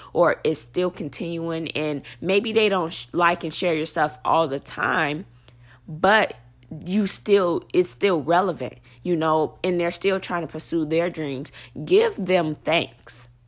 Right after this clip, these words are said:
Do you hear me? Give them thanks.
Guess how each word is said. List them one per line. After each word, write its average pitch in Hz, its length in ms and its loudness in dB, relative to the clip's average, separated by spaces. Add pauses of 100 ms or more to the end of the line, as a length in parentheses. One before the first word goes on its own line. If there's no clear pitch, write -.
(1200)
Do - 100 -2
you 220 80 0
hear 233 180 0
me? 226 240 -4 (280)
Give 240 340 4
them 185 220 2
thanks. - 640 -4